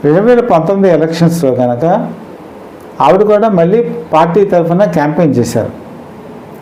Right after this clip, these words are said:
ఆవిడ కోరుకున్నది ఏంటంటే రాజ్యసభ సీటు లేదా కడప సీటు. కడప సీటు ఇవ్వలేదు. రాజ్యసభ సీటు కనుక జగన్మోహన్ రెడ్డి గారు ఇచ్చుంటే ఆవిడ ఈరోజు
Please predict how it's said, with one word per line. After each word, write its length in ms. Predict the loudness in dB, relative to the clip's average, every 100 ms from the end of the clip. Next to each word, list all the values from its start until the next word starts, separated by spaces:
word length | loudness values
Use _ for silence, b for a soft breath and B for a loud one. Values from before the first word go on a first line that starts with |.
| -20 -20 -20 -8 2
ఆవిడ 440 | 4 6 6 6
కోరుకున్నది 600 | 4 4 4 4 2 2
ఏంటంటే 320 | 2 2 2 2
రాజ్యసభ 380 | 2 2 0
సీటు 440 | 0 0 0 0 0
లేదా 200 | 0 2
కడప 240 | 2 0
సీటు. 420 | 0 0 0 0 -4 -8 -18 -6 0
కడప 160 | 0
సీటు 280 | 0 0 4
ఇవ్వలేదు. 520 | 4 4 2 2 -2 -6 -14 -18 -20 -14 -2
రాజ్యసభ 400 | 0 2 2 2
సీటు 300 | 2 2 2
కనుక 540 | 2 2 4 4 4 0 -10 -16 -20 -4 0
జగన్మోహన్ 520 | 2 2 2 2 2
రెడ్డి 160 | 2
గారు 160 | 4 4
ఇచ్చుంటే 840 | 2 0 0 2 4 4 2 -4 -10 -16 -20 -20 -20 -20 -20 -20 -20 -8 0
ఆవిడ 200 | 4 4
ఈరోజు 800 | 4 4 6 6 6 4 4